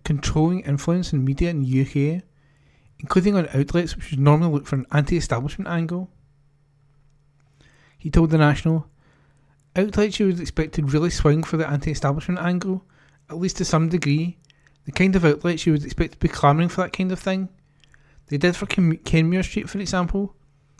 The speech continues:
where a spontaneous protest in twenty twenty-one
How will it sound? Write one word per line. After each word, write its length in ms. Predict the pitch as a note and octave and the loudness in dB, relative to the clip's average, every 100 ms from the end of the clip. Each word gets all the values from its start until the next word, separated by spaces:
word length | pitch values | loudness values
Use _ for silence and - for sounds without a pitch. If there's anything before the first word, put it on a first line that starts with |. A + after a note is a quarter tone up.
| - | -10
where 160 | C3 C3+ | 0 0
a 20 | |
spontaneous 560 | - C3 C#3+ D3+ D3+ | 2 0 2 2 2
protest 440 | - C#3 C#3 C3+ - | 0 -2 2 0 0
in 60 | |
twenty 240 | - C#3+ - | -2 -2 -2
twenty-one 680 | C#3+ C3+ C3 B2+ C3+ D3 | -2 0 0 0 0 -2